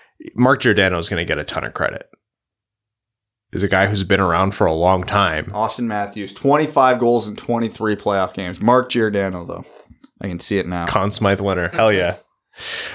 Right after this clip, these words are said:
Speaker 1: Um, okay. The next question here, maybe our last question. Um, Ben Barron says, "What's up, cheese bags? Let's just not discuss what happened last night in Minnesota for the Tigers." Oh, you guys saw that?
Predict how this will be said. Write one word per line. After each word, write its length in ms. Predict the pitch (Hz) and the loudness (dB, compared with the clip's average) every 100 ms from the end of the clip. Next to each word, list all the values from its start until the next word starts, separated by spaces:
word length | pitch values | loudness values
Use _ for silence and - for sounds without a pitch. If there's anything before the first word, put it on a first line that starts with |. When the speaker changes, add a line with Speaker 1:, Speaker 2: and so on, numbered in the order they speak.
| - | 2
Speaker 1:
Um, 400 | 120 120 120 120 | 4 6 4 4
okay. 320 | 139 143 98 - _ _ _ _ - _ _ - | 0 2 -2 -6 _ _ _ _ -16 _ _ -10
The 260 | 110 117 | -2 0
next 360 | 117 127 127 - | 2 2 2 -4
question 760 | - - - 151 151 - - 151 | -6 -12 0 4 4 2 0 0
here, 280 | 139 139 135 | 4 6 6
maybe 460 | 117 120 131 127 | 4 4 4 4
our 280 | 92 107 107 | 4 6 6
last 440 | 104 98 98 98 - | 4 4 4 2 -2
question. 680 | - 98 - - 98 95 - | -4 -4 -4 -4 -4 -4 -2
Um, 440 | 92 92 92 95 - _ | -2 -2 -4 -8 -14 _
Ben 320 | - 104 123 123 | -4 2 4 6
Barron 320 | 117 120 117 | 6 6 4
says, 260 | 120 110 | 4 4
"What's 220 | 104 107 120 | 2 2 0
up, 100 | 101 | 0
cheese 260 | - 101 | -2 0
bags? 380 | 98 98 98 - - - - - | 2 2 2 -2 -10 -20 -20 -4
Let's 140 | 117 - | 0 2
just 160 | 143 | 4
not 160 | 143 110 | 2 2
discuss 340 | 120 131 117 | 0 0 0
what 100 | 117 | 0
happened 320 | 104 104 104 98 | 0 0 0 2
last 260 | 98 - | 2 2
night 140 | 98 80 | 2 2
in 100 | 95 | 0
Minnesota 460 | 92 87 92 90 | 2 2 2 2
for 120 | - | 0
the 100 | 90 | -2
Tigers." 440 | - 85 82 69 - | 0 2 2 0 2
Oh, 380 | 95 85 - - _ _ _ _ _ _ - | 2 2 -2 -14 _ _ _ _ _ _ 2
you 100 | 107 | 4
guys 160 | 92 | 4
saw 160 | - 87 | 2 0
that? 320 | 90 104 - | 2 0 -2